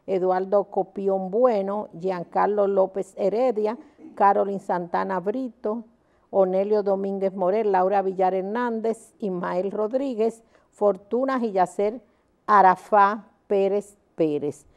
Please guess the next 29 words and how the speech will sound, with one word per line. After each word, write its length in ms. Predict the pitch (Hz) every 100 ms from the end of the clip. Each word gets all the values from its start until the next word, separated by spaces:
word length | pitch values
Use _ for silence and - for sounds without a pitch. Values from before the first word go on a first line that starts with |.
| _ _
Ahí 400 | - 180 202 285
bien 340 | 254 262 262 262
ustedes, 680 | 247 - - 220 226 247 - _ _
es 280 | 208 208 208
un 140 | 240
videíto 560 | 226 220 220 208 226 233
y 60 | 208
están 320 | 208 208 220
mirando 460 | 220 208 220 208
parte 600 | 202 - 226 277 294 233
también 640 | 220 202 196 185 185 175 175 _ _
de 280 | 175 185 202
lo 180 | 202 202
que 100 | 202
representan 1000 | 202 208 196 190 - 254 233 208 185 180
estas 300 | 190 - 202
fotografías, 880 | - 202 196 180 170 - 190 175 165 - _ _
que 160 | 196 185
todos 540 | - 208 220 208 -
es 200 | 208 202
por 240 | - 185
el 240 | 180 170 -
valor 580 | 170 160 170 190 190 180
y 80 |
la 220 | 170 165 175
ética 340 | 180 185 180
y 40 |
la 120 | 170 160
solidaridad. 880 | - 175 165 156 156 156 135 113